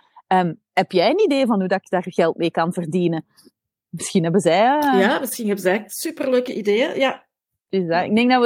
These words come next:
Speaker 1: we
Speaker 2: Ja.
Speaker 1: soms iets te veel op ons eigen eilandje zitten en denken van, dat
Speaker 2: Ja.
Speaker 1: moeten we zelf beta-, eh, bedenken, of we hebben een coach nodig om dat te bedenken.
Speaker 2: Ja. <laughs>
Speaker 1: Eh, soms kan je het gewoon uit je luisteraars halen.
Speaker 2: Ja, dat is zo, dat is zo. Je moet ze gewoon vragen, hè, en luisteren.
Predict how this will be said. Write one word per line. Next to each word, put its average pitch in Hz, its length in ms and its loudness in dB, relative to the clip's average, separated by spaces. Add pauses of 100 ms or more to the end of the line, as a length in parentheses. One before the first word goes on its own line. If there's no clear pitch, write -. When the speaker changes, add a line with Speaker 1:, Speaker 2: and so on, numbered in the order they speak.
Speaker 1:
we 226 80 -12
Speaker 2:
Ja. 233 60 2
Speaker 1:
soms - 340 -2 (480)
iets 247 220 0
te 269 100 0
veel 220 180 4
op 262 120 -2
ons 240 140 0
eigen 208 260 -2
eilandje 233 440 0
zitten 277 240 -2
en 214 80 0
denken 226 240 0
van, 220 100 -2
dat 208 80 2
Speaker 2:
Ja. 196 60 0
Speaker 1:
moeten 208 200 2
we 202 120 -4
zelf 220 140 2
beta-, 233 360 -2
eh, 220 280 2
bedenken, 202 380 0
of 208 160 -2
we 214 60 -2
hebben 190 180 -2
een 180 80 -6
coach 240 320 0
nodig 247 320 0
om 233 140 0
dat 240 140 -2
te 226 80 2
bedenken. 240 480 0
Speaker 2:
Ja. 226 200 -2
<laughs> - 760 -6 (120)
Speaker 1:
Eh, 214 140 2 (120)
soms 233 440 -4
kan 220 120 -8
je 233 60 -2
het - 80 -16
gewoon 247 240 2
uit 233 140 0
je 202 60 -4
luisteraars 185 560 -2
halen. 190 420 0
Speaker 2:
Ja, 233 460 0
dat 269 200 2
is 220 200 -6
zo, 247 280 -6
dat 214 200 -4
is 180 160 -8
zo. - 100 -14 (240)
Je 320 360 -14
moet 247 180 -4
ze 254 120 -4
gewoon 240 300 0
vragen, 269 420 0
hè, 302 60 -2
en 240 260 -4
luisteren. 247 560 0